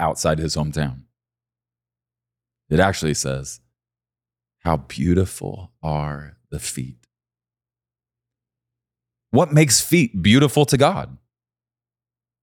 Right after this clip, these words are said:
If, if, if you've been around me for any amount of time, you know I don't like feet. I think feet are ugly.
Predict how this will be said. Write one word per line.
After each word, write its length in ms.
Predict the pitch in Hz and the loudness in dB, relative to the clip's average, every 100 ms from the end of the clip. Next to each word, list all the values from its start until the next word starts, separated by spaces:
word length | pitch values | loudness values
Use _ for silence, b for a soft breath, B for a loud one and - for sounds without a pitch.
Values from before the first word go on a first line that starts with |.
| - | 0
If, 140 | 101 | 2
if, 220 | 107 98 - | 4 2 2
if 180 | 104 92 | 2 4
you've 160 | 131 127 | 4 6
been 100 | 113 | 6
around 200 | 104 104 | 6 6
me 100 | 120 | 4
for 140 | 98 | 4
any 60 | 87 | 4
amount 180 | 82 | 4
of 60 | 82 | 2
time, 240 | 87 85 | 0 2
you 100 | 90 | 4
know 320 | 101 87 82 - | 4 4 2 0
I 80 | 95 | 0
don't 140 | 85 | 2
like 160 | 82 - | -2 -4
feet. 260 | 69 - _ _ _ _ _ _ | -10 -10 _ _ _ _ _ _
I 100 | 90 | 2
think 160 | 95 87 | 4 2
feet 180 | 90 73 | -2 -4
are 120 | - | -2
ugly. 320 | 82 71 - | -2 -2 -6